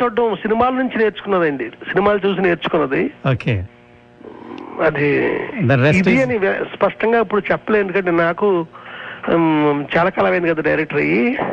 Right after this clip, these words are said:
Speaker 2: ప్లస్ అది creativity, that is creativity.
Speaker 1: అయ్యో.
Speaker 2: <laughs> ఒక్క
Speaker 1: అది
Speaker 2: నిమిషం.
Speaker 1: మరి అభిమానం, అలాగే మాట్లాడుతున్నారు. చెప్పండి.
Speaker 2: ఇందాక వినిపించిన పాట, ఆ, రేపంటి రూపం కంటి.
Speaker 1: అవునండి.
Speaker 2: అది మీ సినిమా, అది మీరు రీమిక్స్ చేశారు కదా?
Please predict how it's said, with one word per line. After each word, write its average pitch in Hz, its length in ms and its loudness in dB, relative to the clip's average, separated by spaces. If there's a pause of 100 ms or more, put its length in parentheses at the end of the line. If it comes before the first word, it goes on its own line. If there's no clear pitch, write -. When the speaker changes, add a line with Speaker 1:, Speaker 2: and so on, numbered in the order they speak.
(120)
Speaker 2:
ప్లస్ 147 200 2
అది 143 160 2
creativity, 151 540 0
that 120 180 0
is 175 140 0
creativity. 127 720 0 (400)
Speaker 1:
అయ్యో. - 420 2 (1200)
Speaker 2:
<laughs> - 0 -
ఒక్క 156 240 2
Speaker 1:
అది 160 80 6
Speaker 2:
నిమిషం. 175 180 4
Speaker 1:
మరి 165 60 2
అభిమానం, 160 420 -2 (160)
అలాగే 165 240 2
మాట్లాడుతున్నారు. 156 720 -2 (1040)
చెప్పండి. 151 260 0 (480)
Speaker 2:
ఇందాక 208 280 4
వినిపించిన 185 440 2
పాట, 165 320 0
ఆ, 104 1160 -2
రేపంటి 160 560 2
రూపం 143 340 2
కంటి. 107 340 -2 (640)
Speaker 1:
అవునండి. 147 480 2 (240)
Speaker 2:
అది 139 420 2
మీ 147 300 2
సినిమా, 180 320 0
అది 139 160 2
మీరు 175 560 4
రీమిక్స్ 196 440 0
చేశారు 123 260 -2
కదా? 180 320 -2